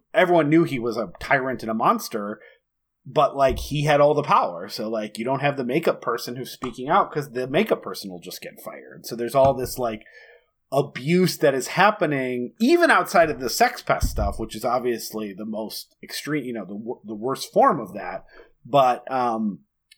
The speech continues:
all these people who are, like, all these adults turning a blind eye to protect their careers in Hollywood too. So, like, it, like, it's hard not to read that book and just be like, "Fuck,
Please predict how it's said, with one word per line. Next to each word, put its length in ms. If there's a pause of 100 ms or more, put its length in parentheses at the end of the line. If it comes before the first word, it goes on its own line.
(720)
all 160
these 140
people 300
who 140
are, 140
like, 340
all 160
these 160
adults 880
turning 340
a 60
blind 500
eye 220
to 100
protect 380
their 180
careers 500
in 100
Hollywood 540
too. 240
So, 260
like, 280 (800)
it, 280
like, 240
it's 140
hard 320
not 220
to 80
read 160
that 160
book 220
and 100
just 160
be 60
like, 280
"Fuck, 640